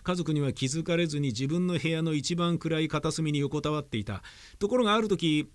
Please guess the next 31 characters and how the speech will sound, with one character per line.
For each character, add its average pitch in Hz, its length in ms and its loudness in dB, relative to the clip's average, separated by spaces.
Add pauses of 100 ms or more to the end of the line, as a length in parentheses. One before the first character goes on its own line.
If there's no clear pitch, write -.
手 147 120 2
伝 185 240 2
い - 20 2
ば 190 100 4
あ 180 60 4
さ 165 100 0
ん 147 60 2
が 139 80 2
居 135 100 4
間 170 140 4
へ 147 80 4
通 139 180 0
じ 131 140 -2
る 127 80 0
ド 143 120 2
ア 139 60 4
を 107 120 0
少 - 180 -2
し 165 100 0
ば 160 80 2
か 156 120 0
り 107 220 -2
開 107 120 -4
け 156 100 0
っ 143 40 0
ぱ - 200 -4
な 135 80 2
し 113 160 -2
に 101 100 2
し - 80 -2
た。 - 180 -10